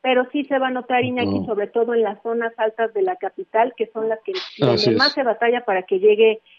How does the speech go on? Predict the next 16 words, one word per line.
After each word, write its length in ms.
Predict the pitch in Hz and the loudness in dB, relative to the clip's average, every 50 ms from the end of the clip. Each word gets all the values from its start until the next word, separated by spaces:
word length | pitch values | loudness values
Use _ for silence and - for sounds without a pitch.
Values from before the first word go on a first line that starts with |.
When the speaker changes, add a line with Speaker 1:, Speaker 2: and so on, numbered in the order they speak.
| _ _ | _ _
Speaker 1:
el 180 | - 190 208 220 | -6 -4 -2 -2
líquido, 440 | 247 240 - - 262 254 269 269 - | -4 -4 -4 -6 -2 0 0 0 0
porque 280 | 214 202 - - 196 | -4 -4 0 -2 -2
llega 340 | 185 202 240 233 247 247 233 | 0 2 2 2 2 0 -4
con 140 | - 208 190 | -6 -6 -2
poca 260 | - 214 214 226 226 | -2 -2 -2 -2 -4
presión, 520 | 226 226 240 233 - 269 262 262 269 269 - _ | -2 -2 -4 -4 -4 -4 -4 -4 -6 -8 -12 _
y 80 | 196 | -18
si 140 | - - 220 | -6 0 2
ahora 200 | 208 214 220 226 | 4 4 4 4
le 140 | 220 214 196 | 4 2 0
recortas 560 | 190 - 190 190 - 220 214 214 - 226 220 - | 0 -2 -4 0 0 0 0 0 -2 -4 -4 -2
esto, 300 | 254 233 233 233 - 254 | -4 -4 -4 -4 -8 -6
bueno, 220 | 247 208 185 - - - | -4 -4 -4 -4 -6 -8
pues 140 | - 190 - | -10 -10 -8
seguramente 720 | - 196 185 202 208 214 214 214 202 202 - 220 208 208 | -6 -2 0 0 2 2 0 0 -2 0 0 0 0 0